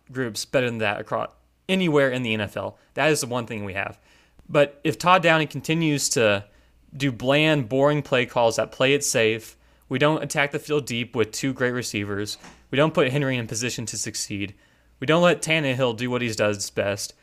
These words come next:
I'm gonna panic 'cause if the one thing we have going for us can't be maximized by our offensive coordinator, we have nothing going for us. Our offense last week was just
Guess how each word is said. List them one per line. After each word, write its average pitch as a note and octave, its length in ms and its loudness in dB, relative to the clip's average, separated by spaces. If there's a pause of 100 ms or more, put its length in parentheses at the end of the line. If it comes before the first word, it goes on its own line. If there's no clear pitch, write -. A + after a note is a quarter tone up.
(560)
I'm F#3+ 80 0
gonna G3+ 100 4
panic G3 280 2
'cause D3+ 340 2
if D3+ 160 -4
the C#3+ 80 4
one E3 240 2
thing F#3 200 0
we D#3 100 2
have C#3+ 160 0
going D3 260 0
for A#2 240 2
us A2+ 160 2
can't C#3+ 240 -2
be C3+ 80 -4
maximized A2 920 -2 (340)
by A2+ 100 2
our A#2+ 80 6
offensive C3 320 -2
coordinator, B2+ 580 0 (440)
we F3 140 2
have G3 120 4
nothing F#3+ 320 0
going F#3+ 240 2
for D#3 220 2
us. - 340 -2 (380)
Our D3 220 4
offense F3+ 300 2
last C#3 260 0
week C#3+ 200 -8
was A2+ 420 0 (380)
just - 340 -2